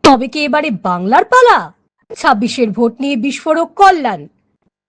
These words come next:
নির্বাচনকে পাখির চোখ করে ময়দানে নেমে পড়েছে তৃণমূল, বিজেপি সহ একাধিক রাজনৈতিক দল। লক্ষ্য একটাই,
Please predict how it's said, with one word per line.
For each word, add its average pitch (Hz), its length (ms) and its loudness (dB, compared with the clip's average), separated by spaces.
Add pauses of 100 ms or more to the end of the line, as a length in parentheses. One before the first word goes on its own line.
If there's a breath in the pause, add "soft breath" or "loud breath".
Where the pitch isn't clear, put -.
(140)
নির্বাচনকে 240 760 -2
পাখির 202 360 -4
চোখ 170 260 -10
করে 180 200 -4
ময়দানে 160 480 -6
নেমে 156 200 -10
পড়েছে 190 440 -8
তৃণমূল, 320 440 -6
বিজেপি 190 320 -4
সহ 180 220 -4 (180)
একাধিক 185 520 -6
রাজনৈতিক 311 600 -6
দল। 165 180 -6 (460)
লক্ষ্য 277 400 -4
একটাই, 247 380 -2